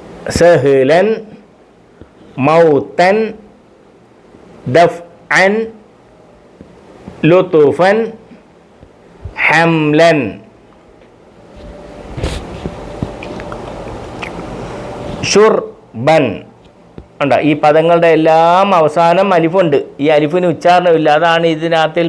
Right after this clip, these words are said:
പരിചയപ്പെടുത്തുന്നത്. ഷുർബൻ,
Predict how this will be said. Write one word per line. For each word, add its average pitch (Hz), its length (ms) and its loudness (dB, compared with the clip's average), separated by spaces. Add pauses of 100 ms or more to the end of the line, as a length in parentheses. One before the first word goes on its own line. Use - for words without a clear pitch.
പരിചയപ്പെടുത്തുന്നത്. 143 800 0 (1160)
ഷുർബൻ, 165 600 4